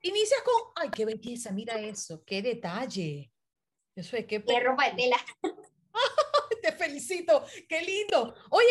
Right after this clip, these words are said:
Speaker 1: Josué, siempre me ha llamado la atención. ¿Qué pasa por tu cabeza cuando tienes esa bola de plastilina en tus manos y tienes una fotografía adelante que es la que vas a trasladar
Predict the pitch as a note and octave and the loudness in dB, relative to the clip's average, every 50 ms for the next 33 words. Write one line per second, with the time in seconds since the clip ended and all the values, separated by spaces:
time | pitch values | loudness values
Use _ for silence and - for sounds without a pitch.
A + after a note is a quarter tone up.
0 | A4 G#4 A4 - - A4 A#4+ B4 B4 A#4 - _ _ _ - _ - - F#4+ F#4 | 8 8 6 6 6 6 6 6 4 2 -2 _ _ _ -20 _ -4 -4 2 2
1 | A#4 B4 C5 A#4 G#4+ A4+ A4 A4+ A4 A4 A4 G4+ G4 F4 D#4 D#4 C#4+ C4+ C4 A#3 | 4 4 4 4 2 4 4 6 6 6 6 6 4 4 4 2 0 -2 0 0
2 | - - - C#4+ D#4 D4+ C#4+ B3+ G#3+ F3+ - _ _ _ _ _ _ _ _ _ | 0 0 0 -2 -2 -2 0 0 0 -2 -6 _ _ _ _ _ _ _ _ _
3 | _ _ _ _ _ _ _ _ _ - A4+ A#4 A#4 C#5+ C#5+ B4+ - - C5 - | _ _ _ _ _ _ _ _ _ 0 0 0 4 2 2 2 2 0 0 0
4 | - G4+ F4 - - D#4 D4 - C#4 C4+ C4 C4+ C#4 C#4+ C#4+ F4 G4 A4 - - | 2 0 -2 0 -2 -6 0 2 4 4 6 6 4 4 4 -2 -4 -6 -10 -12
5 | _ _ - D4+ D4+ D#4 C#4+ D#4 D4+ - D#4 E4+ F4+ G4 A4+ A#4 A4+ - - - | _ _ -4 -2 -2 0 0 -4 -4 -2 -4 -4 -4 -2 -2 -4 -4 -6 -8 -14
6 | _ _ _ - - G#4+ G#4 - B4+ A4+ G#4+ A4 A#4+ A#4+ A#4+ A4 G4+ G4 - G4 | _ _ _ 0 2 2 2 4 4 4 6 6 6 6 4 4 2 2 0 -2
7 | F4+ - - - D#4+ D#4 E4 F#4 G#4 A4 G#4 - F#4+ D#4+ - D4 D#4 C#4+ C4+ B3 | -2 -2 -2 -2 -2 -2 -2 0 0 -2 -2 0 -4 -6 -4 0 0 2 2 2
8 | A3 G3+ F3+ E3 D#3+ - - _ _ _ _ _ _ _ - E4 E4 E4 - E4+ | 2 0 -2 -4 -6 -8 -10 _ _ _ _ _ _ _ -6 -6 -6 -4 -2 -2
9 | F#4+ G#4+ A#4 B4+ C5 - - - - _ _ _ _ _ _ - E4+ G#4 A4+ A4+ | 0 0 0 0 -2 -2 -4 -8 -12 _ _ _ _ _ _ -6 -2 2 2 0
10 | A4 - F#4+ F4+ F#4 D#4 D4 C#4+ C#4 B3+ - F4+ F4+ G4+ G4+ F#4+ F4 D#4 C#4+ D4+ | 0 0 -4 -2 -2 0 0 0 0 0 -2 -4 0 2 2 2 2 2 2 2
11 | E4 F#4+ G#4 - A4+ A4 - E4 C#4+ C4+ C#4 C#4+ G4 F#4+ E4 - C4+ A#3 G#3+ A#3 | -2 -2 -4 -6 -8 -6 -2 0 2 2 2 2 0 -4 -2 -2 -4 -4 -2 -2
12 | C4+ F4 G4 F#4+ - - _ _ _ _ _ - C#4+ C#4+ D4 D#4 D4 C#4 - - | -2 -2 -4 -6 -10 -16 _ _ _ _ _ -2 -2 -2 0 2 0 0 -2 -2
13 | - C#4+ C#4+ C#4 C4+ C4 C4 C4 D4+ C#4+ B3 A3 F#3 E3+ D#3 - | -6 -4 0 2 2 4 4 4 4 4 4 2 2 -2 -6 -10